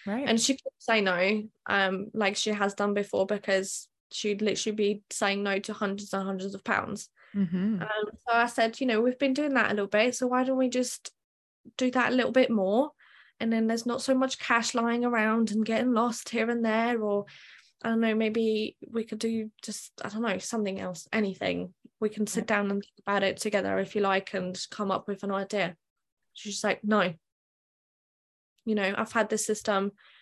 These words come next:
Speaker 2: for years and years and it's worked so far and so far."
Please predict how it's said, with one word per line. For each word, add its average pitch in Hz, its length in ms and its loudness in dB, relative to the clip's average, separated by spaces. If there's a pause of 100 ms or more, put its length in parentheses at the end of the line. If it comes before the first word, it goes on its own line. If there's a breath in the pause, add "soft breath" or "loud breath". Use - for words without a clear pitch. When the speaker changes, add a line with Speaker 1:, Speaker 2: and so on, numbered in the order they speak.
(140)
Speaker 2:
for 233 100 -2
years 202 320 4
and 208 140 2
years 196 240 0
and 202 140 -4
it's 185 180 -6
worked 196 300 2
so 196 240 0
far 196 300 0
and 196 160 -4 (420 soft breath)
so 208 180 0
far." 202 360 2